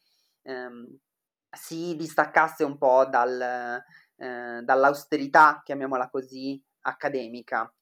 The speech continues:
e quindi un, eh, un continuo reminder, un continuo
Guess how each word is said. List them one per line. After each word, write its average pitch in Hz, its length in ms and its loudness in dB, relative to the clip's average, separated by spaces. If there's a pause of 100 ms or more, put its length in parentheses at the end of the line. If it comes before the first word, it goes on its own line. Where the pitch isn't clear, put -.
(160)
e 170 180 0
quindi 160 600 0
un, 151 260 -2
eh, 139 500 -4
un 151 300 -6
continuo 165 560 2
reminder, 147 920 4
un 143 140 -6
continuo 147 760 -4